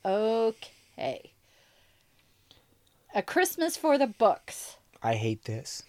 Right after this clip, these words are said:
Speaker 1: Oh, this, I hated this movie.
Speaker 2: A Christmas for the Books is <laughs> the Page Master, but it's Christmas.
Speaker 1: No.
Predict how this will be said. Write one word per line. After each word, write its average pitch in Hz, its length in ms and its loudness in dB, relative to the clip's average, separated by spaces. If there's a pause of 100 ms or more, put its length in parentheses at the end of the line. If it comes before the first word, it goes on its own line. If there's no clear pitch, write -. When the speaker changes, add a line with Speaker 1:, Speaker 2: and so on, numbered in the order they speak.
Speaker 1:
Oh, 220 120 2
this, 226 360 0
I 196 140 4
hated 175 380 -2
this 147 200 -12
movie. 147 140 2
Speaker 2:
A 131 60 8
Christmas 165 500 4
for 151 220 6
the 131 80 2
Books - 640 0 (560)
is 110 500 2
<laughs> - 520 -6
the 180 300 12
Page - 380 6 (180)
Master, 277 680 10
but - 180 12
it's - 280 0
Christmas. - 1200 4 (920)
Speaker 1:
No. 175 80 -2